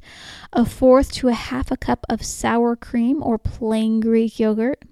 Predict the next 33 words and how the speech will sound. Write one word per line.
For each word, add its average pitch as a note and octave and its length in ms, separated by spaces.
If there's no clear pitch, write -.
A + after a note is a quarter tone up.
depending A3 400
on G#3 100
how A3 140
many A3 160
people A3 320
you're A3 100
feeding, A#3 380
one A#3+ 420
cup A#3+ 380
of A3+ 160
shredded A3+ 480
sharp - 520
cheddar A3+ 360
cheese, - 680
one A#3+ 340
avocado B3 640
diced A3 720
or A3 140
pre-made A3+ 640
avocado G#3 480
salsa - 540
purchased - 520
at G#3 140
the G#3+ 80
store, D#4+ 360
and C4 140
one C#4+ 160
cup - 240
of C4+ 120
cherry B3+ 380
tomatoes A3+ 480
halved. - 640
Now, A#3 240